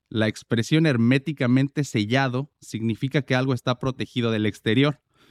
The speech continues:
Y esto es así porque hace unos dos mil trescientos años, eh, cuando el hermetismo era un conocimiento que tenías que esconder y que tenía que permane-, permanecer debajo del agua,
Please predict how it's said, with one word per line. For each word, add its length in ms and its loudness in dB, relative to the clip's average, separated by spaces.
Y 140 4
esto 180 0
es 80 0
así 260 0
porque 280 -2
hace 160 0
unos 180 0
dos 220 -2
mil 240 2
trescientos 560 0
años, 440 2
eh, 480 2
cuando 240 2
el 120 2
hermetismo 840 0
era 180 2
un 80 4
conocimiento 720 2
que 80 -6
tenías 400 0
que 140 2
esconder 720 -2
y 140 -6
que 100 -4
tenía 280 0
que 100 -2
permane-, 480 0
permanecer 640 0
debajo 320 0
del 120 2
agua, 360 -4